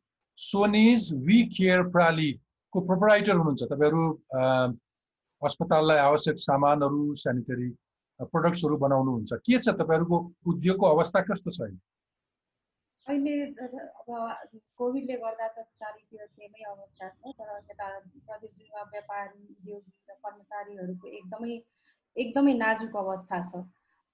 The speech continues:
Speaker 2: अब नाजु-, अब, अम, फ्याक्ट्रीमा जान मिल्दैन, कर्मचारीहरू अब कति त्यही घेरेर पनि बसिरहेका छन्, होइन? अनि त्यसले, अ, काम राम्ररी हुन सकिरहेको छैन।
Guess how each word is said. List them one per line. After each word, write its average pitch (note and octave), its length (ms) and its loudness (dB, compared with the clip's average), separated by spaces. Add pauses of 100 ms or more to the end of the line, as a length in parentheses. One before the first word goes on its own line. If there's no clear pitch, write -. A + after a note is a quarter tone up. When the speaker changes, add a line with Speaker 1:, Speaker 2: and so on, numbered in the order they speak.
(100)
Speaker 2:
अब G#3+ 80 -8
नाजु-, B3 460 -2
अब, A#3+ 180 0
अम, G3+ 880 0 (720)
फ्याक्ट्रीमा B3+ 400 2
जान A3+ 340 0
मिल्दैन, A3 420 -4
कर्मचारीहरू A3+ 1080 -4
अब G#3 280 -6
कति A#3 280 -6
त्यही A3+ 180 -4
घेरेर G3+ 380 -8
पनि A3+ 240 -8
बसिरहेका G3 560 -8
छन्, G3 320 -18
होइन? G#3 380 -6 (540)
अनि A#3+ 200 0
त्यसले, B3 320 -4
अ, G#3 460 0
काम A3+ 280 -2
राम्ररी G#3+ 380 -4
हुन G#3 180 -8
सकिरहेको G3 580 -8
छैन। F#3 440 -10